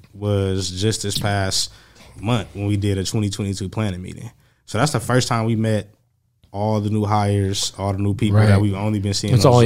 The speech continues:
Speaker 2: on
Speaker 1: Zoom.
Speaker 2: Zoom, yeah.
Speaker 1: Right. So just, like, actually being able to be in the physical with Red Bull now, I feel like that's gonna take it up either another notch, right? Like, we going to Miami in May to do the F one event, like, Red Bull team, they pit team, and then they actual racer just won both events.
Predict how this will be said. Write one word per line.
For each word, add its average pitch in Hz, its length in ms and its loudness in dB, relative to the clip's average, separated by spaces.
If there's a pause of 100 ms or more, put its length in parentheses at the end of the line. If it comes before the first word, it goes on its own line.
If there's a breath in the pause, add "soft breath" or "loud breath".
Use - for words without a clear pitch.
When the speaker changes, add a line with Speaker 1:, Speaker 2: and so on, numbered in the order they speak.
Speaker 2:
on 117 140 8
Speaker 1:
Zoom. 113 320 6
Speaker 2:
Zoom, - 20 8
yeah. 104 180 8
Speaker 1:
Right. 101 320 2
So 104 280 -2
just, 104 180 -4
like, 101 220 -4
actually 110 320 -2
being 110 240 0
able 107 140 -2
to 104 60 -2
be 107 140 0
in 104 60 0
the 98 80 -4
physical 113 480 -2
with 113 100 -2
Red 117 220 0
Bull 113 180 -2
now, 120 320 -2
I 107 60 -2
feel 101 180 -8
like 98 160 -4
that's 101 160 -4
gonna 92 140 -8
take 95 200 -6
it 95 80 -6
up 90 140 -6
either 90 180 -10
another 90 320 -8
notch, - 480 -14
right? 95 280 -8 (420 soft breath)
Like, 87 120 -8
we 107 80 -2
going 104 180 -2
to 98 60 -2
Miami 101 420 0
in 92 100 -4
May 101 380 -2 (340)
to - 100 -8
do 101 120 -4
the 92 100 -6
F 101 160 -4
one 107 160 -2
event, 92 420 -6
like, 90 220 -10
Red 95 300 -6
Bull 95 160 -4
team, 95 200 -6
they 95 100 -6
pit 104 220 -6
team, 107 420 -2
and 98 60 -2
then 95 100 -4
they 95 100 -4
actual 98 300 -6
racer 101 300 -4
just 95 200 -6
won 98 360 -4
both 95 220 -4
events. 98 500 -4